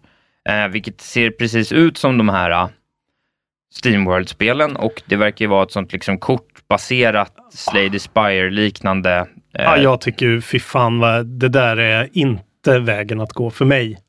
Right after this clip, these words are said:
Speaker 2: Jag
Speaker 1: Nej,
Speaker 2: blev
Speaker 1: men det förstår jag.
Speaker 2: jättebesviken på den grejen,
Speaker 1: Ja,
Speaker 2: liksom.
Speaker 1: men det här verkar vara lite av en s-, det verkar vara ett si-, litet sidoprojekt där på något vis.
Speaker 2: Mm.
Speaker 1: Jag har lite grejer med det. Dels så här, äh,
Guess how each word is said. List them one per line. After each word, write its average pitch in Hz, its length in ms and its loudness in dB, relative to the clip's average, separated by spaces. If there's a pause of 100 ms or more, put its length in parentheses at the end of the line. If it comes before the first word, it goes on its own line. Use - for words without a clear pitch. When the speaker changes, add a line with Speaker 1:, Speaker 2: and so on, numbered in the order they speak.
(120)
Speaker 2:
Jag 151 120 2
Speaker 1:
Nej, 156 80 2
Speaker 2:
blev 160 80 2
Speaker 1:
men - 100 2
det 165 80 4
förstår 131 220 -2
jag. 107 60 0
Speaker 2:
jättebesviken 117 680 0
på 107 440 -6
den 107 200 -2
grejen, 110 340 -4
Speaker 1:
Ja, 123 140 2
Speaker 2:
liksom. 127 200 0
Speaker 1:
men 135 80 0
det 135 80 2
här 139 100 0
verkar 135 240 0
vara 117 120 2
lite 113 300 2
av 113 120 4
en 104 160 0
s-, - 240 -14 (480)
det 139 160 2
verkar 147 220 2
vara 135 120 4
ett - 80 -4
si-, - 300 -12
litet 131 320 -2
sidoprojekt 123 760 -2
där 104 180 2
på 104 100 -12
något 92 180 -4
vis. - 160 -10 (180)
Speaker 2:
Mm. 131 200 4 (200)
Speaker 1:
Jag 156 360 4 (120)
har 160 160 0
lite 160 460 2
grejer 143 300 4
med 95 180 2
det. 117 180 0
Dels 180 220 2
så 131 80 2
här, 104 100 2 (160)
äh, - 60 -4